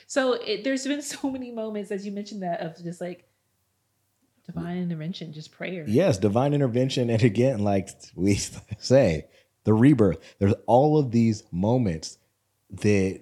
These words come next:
Speaker 2: allow us to almost be born again with our relationship, with parenthood, because, and then they sprung on me that we have to go to Seattle Children's that night. They told us earlier, they're like, "Yeah, you're gonna have to go to Seattle Children's, but probably after you discharge."
Speaker 1: Mm-hmm.
Speaker 2: So I was not expecting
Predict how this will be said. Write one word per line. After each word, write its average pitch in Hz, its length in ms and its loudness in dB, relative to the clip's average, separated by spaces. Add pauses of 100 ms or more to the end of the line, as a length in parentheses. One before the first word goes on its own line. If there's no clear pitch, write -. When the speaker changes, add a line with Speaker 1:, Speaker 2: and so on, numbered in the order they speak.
Speaker 2:
allow 107 480 4
us 110 160 2
to 117 120 0
almost 98 440 0
be 98 120 2
born 90 320 0
again 95 500 -2
with 90 200 -2
our 82 140 -4
relationship, 87 960 -4 (320)
with 87 260 -4
parenthood, 90 1040 0 (300)
because, 98 360 0
and 95 140 0
then 95 140 0
they 95 120 2
sprung 92 380 -2
on 90 180 0
me 87 360 -2 (440)
that 87 380 0
we 92 240 0
have 87 180 0
to 92 80 0
go 90 100 2
to 87 80 -2
Seattle 85 360 -2
Children's 131 440 0
that 78 160 -4
night. 80 300 -6 (560)
They 110 160 2
told 135 220 0
us 101 160 -2
earlier, 120 360 4
they're 98 100 2
like, 92 200 0
"Yeah, 104 140 2
you're 104 160 2
gonna 135 100 -2
have 127 80 -4
to 120 60 -4
go 107 100 0
to 110 80 2
Seattle 104 280 2
Children's, 113 380 -2
but 92 140 -6
probably 101 260 0
after 98 160 -4
you 87 120 -2
discharge." 82 600 -4
Speaker 1:
Mm-hmm. 185 340 -6
Speaker 2:
So 180 120 -2
I 117 140 0
was 156 180 4
not 131 160 2
expecting 92 800 -4